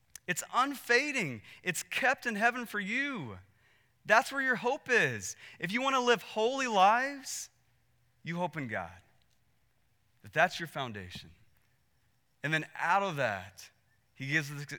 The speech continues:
this example of Abraham and Sarah. And for some of you, if you know the story of Abraham and Sarah, that may be confusing. Like, why that example? They kinda have a,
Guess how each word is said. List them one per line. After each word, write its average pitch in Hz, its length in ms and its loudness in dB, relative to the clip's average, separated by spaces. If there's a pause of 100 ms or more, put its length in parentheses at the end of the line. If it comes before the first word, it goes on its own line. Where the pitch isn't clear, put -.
this 139 240 -8
example 127 520 -4
of 98 120 -12 (100)
Abraham 143 680 -6 (340)
and 107 320 -8
Sarah. 92 680 -6 (300)
And 117 160 -8
for 123 80 -10
some 156 220 -6
of 147 80 -10
you, 151 340 -6
if 117 140 -12
you 117 80 -8
know 139 180 0
the 135 100 -8
story 147 380 -6
of 113 80 -4
Abraham 131 420 -4
and 107 80 -10
Sarah, 135 300 -4
that 120 160 -8
may 117 100 -6
be 110 160 -10
confusing. 131 760 -12 (760)
Like, 98 120 -18
why 123 200 0
that 123 360 2
example? 123 720 -6
They 123 120 -4
kinda 131 200 -6
have 117 120 -8
a, 104 140 -6